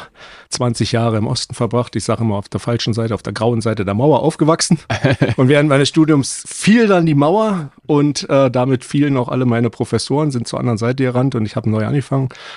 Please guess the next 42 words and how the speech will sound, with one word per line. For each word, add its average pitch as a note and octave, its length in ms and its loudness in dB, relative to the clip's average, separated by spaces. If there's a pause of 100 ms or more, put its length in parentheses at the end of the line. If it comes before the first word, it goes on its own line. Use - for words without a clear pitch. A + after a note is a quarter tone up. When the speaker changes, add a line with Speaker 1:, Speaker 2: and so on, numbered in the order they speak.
Speaker 1:
Damals A2+ 380 -2
dann, A2+ 260 0
äh, A2 320 -2
Informatik A#2 640 -2
und G#2 300 -2
Elektrotechnik B2+ 560 -2
studiert, A#2+ 400 -2
also G#2+ 120 -4
die G#2+ 120 -2
Hardware A#2+ 260 -2
und G#2 100 -4
die A2 60 -4
Software C#3 300 -4
studiert. A#2 480 -2 (260)
Speaker 2:
Cool. - 140 0
Speaker 1:
Und B2 80 4
bin D3 160 4
dann C3+ 160 4
so B2+ 240 4
sukzessive, A#2+ 920 0 (560)
äh, A2 340 -2
in A2 180 2
den, G#2 260 0 (240)
in G#2+ 140 2
Richtung, G#2+ 540 -2 (260)
äh, B2 60 -4 (540)
von G#2+ 280 -2
einfach G#2+ 340 -4
Programmierer, G#2+ 640 -2
Projektmanager, G2+ 880 -6 (420)
Speaker 2:
Ja. G2 140 0
Speaker 1:
dann A#2+ 140 0
Architekt - 760 -6
und C3 120 -6
C - 120 -8
T F#2+ 160 -10
O F#2 80 -6
und G2 120 -4
so F#2 100 -8
weiter F#2 260 -8
gewachsen. F2+ 420 -10 (140)
Ja. B2 140 -4